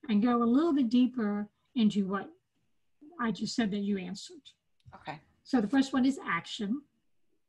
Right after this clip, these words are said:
Speaker 2: Okay.
Speaker 1: The second one is initiative.
Speaker 2: Okay.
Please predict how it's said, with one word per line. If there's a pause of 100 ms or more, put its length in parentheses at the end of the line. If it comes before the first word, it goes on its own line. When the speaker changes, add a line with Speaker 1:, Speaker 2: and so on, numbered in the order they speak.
(800)
Speaker 2:
Okay.
Speaker 1:
The
second
one
is
initiative. (880)
Speaker 2:
Okay.